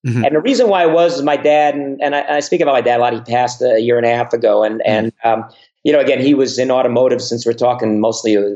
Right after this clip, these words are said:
Speaker 2: automotive stuff. He was my influence in that.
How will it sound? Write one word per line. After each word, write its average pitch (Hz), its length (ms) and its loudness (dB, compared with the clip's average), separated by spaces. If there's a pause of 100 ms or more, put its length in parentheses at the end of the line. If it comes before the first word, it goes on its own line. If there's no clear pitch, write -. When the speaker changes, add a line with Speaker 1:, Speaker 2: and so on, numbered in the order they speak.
Speaker 2:
automotive 117 480 2
stuff. 127 400 0
He 143 280 -4
was 120 160 -2
my 120 160 -2
influence 123 440 -4
in 214 140 2
that. 147 240 0